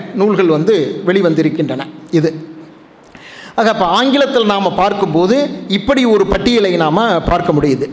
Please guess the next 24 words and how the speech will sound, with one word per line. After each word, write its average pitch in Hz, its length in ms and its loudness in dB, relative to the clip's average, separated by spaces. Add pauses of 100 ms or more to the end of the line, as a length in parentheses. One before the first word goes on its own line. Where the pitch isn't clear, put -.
(360)
சரி, 226 440 0
ஆங்கிலம் 262 580 2
அல்லாத 247 600 2 (280)
பிற 214 160 2
மொழிகள், 180 440 0 (260)
அதாவது 214 340 2
இந்திய 214 340 2
மொழிகளும் 208 420 2
அல்ல, 202 400 2
ஆங்கிலமும் 226 640 0
அல்ல, 170 480 0 (560)
பிற 247 200 2
நாட்டு 269 400 0
மொழிகளில் 214 760 0
வந்த 214 280 2
நூல்கள் 196 460 2
எவை 165 420 0 (280)
அப்படின்னு 175 340 0
பார்த்தோம்னா, 170 640 0
அந்த 226 240 0
பட்டியலும் 214 520 0
நம்மகிட்ட 185 520 0 (720)
ஒண்ணும் 208 220 2
கிடையாது. 175 360 0